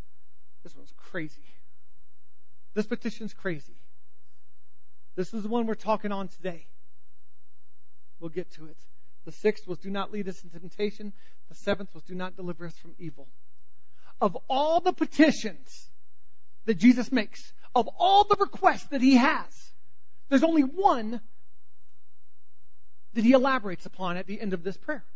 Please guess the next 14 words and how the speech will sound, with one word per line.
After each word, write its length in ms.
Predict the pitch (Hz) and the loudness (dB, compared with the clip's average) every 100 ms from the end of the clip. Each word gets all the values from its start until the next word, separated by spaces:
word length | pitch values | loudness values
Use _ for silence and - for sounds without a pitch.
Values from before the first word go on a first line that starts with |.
| - - - - - - - - - - - - - - - | -4 -4 -4 -4 -4 -4 -4 -4 -4 -4 -4 -4 -4 -4 0
There's 140 | 247 | 2
only 160 | 330 330 | 4 2
one 540 | 285 381 403 392 330 - - - - | 2 0 0 2 0 0 -4 -4 -2
P 300 | - 330 370 | 8 8 8
S 520 | 320 302 233 - - - - - | 6 2 2 -2 -2 -4 -4 2
that 100 | 240 | 8
he 140 | 233 | 8
throws 440 | 262 269 294 269 202 | 8 6 6 8 8
in 200 | 320 254 | 8 8
there 320 | 208 185 185 - - - - - - | 4 -2 -4 -4 -4 -4 -4 -4 -2
after 300 | - 311 294 | 0 0 2
he's 220 | 220 262 | 6 6
done 280 | 220 254 247 | 8 6 4
saying, 400 | - 233 226 202 | 2 2 2 -2